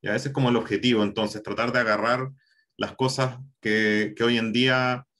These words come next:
están como ganando tracción en este mundo de las redes neuronales bayesianas, em, y que no pudimos revisar en profundidad. Y una de ellas es el,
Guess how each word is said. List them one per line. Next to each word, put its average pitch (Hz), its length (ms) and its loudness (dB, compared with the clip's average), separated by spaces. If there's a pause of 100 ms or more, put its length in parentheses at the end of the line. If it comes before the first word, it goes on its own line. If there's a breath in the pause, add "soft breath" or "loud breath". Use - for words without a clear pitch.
(180)
están 120 360 -2
como 120 220 0
ganando 117 360 2
tracción 120 520 0
en 139 120 2
este 135 240 0
mundo 135 280 2
de 135 80 4
las 127 120 0
redes 131 220 2
neuronales 131 440 0
bayesianas, 131 580 0 (1120)
em, 92 800 -2 (300)
y 104 100 -4
que 113 120 0
no 113 140 0
pudimos 120 340 2
revisar 110 400 0
en 104 120 -2
profundidad. 92 600 -6 (680 loud breath)
Y 104 120 0
una 143 220 4
de 170 120 2
ellas 160 400 0
es 139 500 -2
el, 95 560 -2